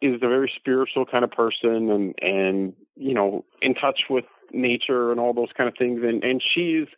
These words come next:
adamant that there's at least two more out there. She thinks they're probably down in Georgia. There's some familiar ties to, um, that area from, uh, the other brothers. There were five brothers, uh,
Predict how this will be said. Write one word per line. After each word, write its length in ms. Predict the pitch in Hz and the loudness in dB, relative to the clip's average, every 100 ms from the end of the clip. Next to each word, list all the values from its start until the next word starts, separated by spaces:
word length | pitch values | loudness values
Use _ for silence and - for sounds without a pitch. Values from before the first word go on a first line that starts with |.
| - | -2
adamant 520 | 110 127 120 87 82 _ 120 | 0 0 0 -4 -8 _ -8
that 160 | 95 | -6
there's 140 | 107 - - | -6 -8 -4
at 80 | 113 | -2
least 200 | 131 - - | 0 -2 -2
two 100 | 127 | 0
more 260 | 113 101 92 | 2 2 2
out 140 | 92 - | 0 0
there. 260 | 82 - - - - - | 0 -2 -12 -20 -20 -10
She 220 | - - | -2 -2
thinks 280 | - 175 170 | 2 0 0
they're 100 | 165 | 0
probably 320 | - 143 135 123 | 2 0 2 2
down 240 | 120 117 | 2 2
in 100 | 98 | 0
Georgia. 460 | 101 104 113 113 - _ _ _ 117 | 2 2 2 0 -2 _ _ _ 0
There's 180 | 110 - | 0 0
some 140 | 117 - | -2 0
familiar 400 | 117 117 117 113 | 0 0 0 0
ties 460 | 107 104 107 107 - - | 0 0 0 -2 -6 -4
to, 280 | 104 98 98 | -2 0 0
um, 280 | 90 95 - | 0 -4 -4
that 200 | 101 101 | -2 0
area 400 | 104 107 110 107 - | 0 0 0 -2 -2
from, 560 | 101 98 95 - - - _ | -2 -2 -4 -8 -16 -20 _
uh, 240 | 98 95 92 | 0 2 0
the 220 | 98 110 117 | -2 -2 0
other 140 | 123 | 2
brothers. 360 | 113 117 127 131 | 0 0 0 2
There 120 | 135 | 0
were 120 | 120 - | 0 0
five 420 | 151 151 147 - | 2 2 0 0
brothers, 480 | 131 123 104 90 - _ _ _ _ _ - | 0 2 2 0 -6 _ _ _ _ _ -2
uh, 220 | 101 | 0